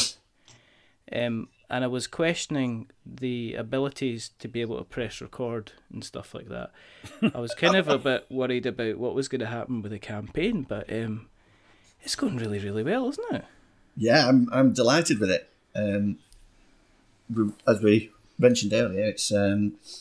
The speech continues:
Speaker 2: it's beaten the pants out of our first two campaigns for Gloomkill Fourth and Ten sixty-six Tears to Many Mothers. In, in just a few days,
Speaker 1: Mm-hmm.
Speaker 2: we were, um, we're effectively past where they were after two weeks.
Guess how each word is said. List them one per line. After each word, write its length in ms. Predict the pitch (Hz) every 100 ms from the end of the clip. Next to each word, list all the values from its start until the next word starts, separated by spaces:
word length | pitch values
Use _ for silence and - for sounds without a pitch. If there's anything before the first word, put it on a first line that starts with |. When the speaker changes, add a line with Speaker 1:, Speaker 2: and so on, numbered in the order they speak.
| - _ -
Speaker 2:
it's 220 | 110 -
beaten 280 | - 120 107
the 60 |
pants 300 | 104 120 113
out 120 | 104 101
of 140 | 101
our 100 | 98
first 360 | - 110 110 -
two 200 | 95 90
campaigns 440 | - 98 92 95
for 80 | -
Gloomkill 420 | 107 101 98 101
Fourth 280 | 98 104 95
and 100 | 101
Ten 140 | 104 101
sixty-six 500 | - - 104 101 -
Tears 220 | 107 101
to 80 | 104
Many 120 | 98
Mothers. 400 | 104 98 95 - - _ - _ -
In, 240 | 98 104
in 100 | 107
just 180 | 110 113
a 40 | 95
few 200 | 113 104
days, 340 | 107 113 101
Speaker 1:
Mm-hmm. 180 | 104 95
Speaker 2:
we 60 | 95
were, 80 | 98
um, 300 | 95 98 98 _ - _ _ _ _ _ -
we're 120 | 107
effectively 480 | 95 104 - 101 95
past 520 | - 113 - - - _
where 220 | 104 98
they 260 | 98 127 135
were 380 | 98 90 107 - _ _
after 480 | - - 104 98 95 - _
two 180 | - 95
weeks. 520 | 120 135 - - -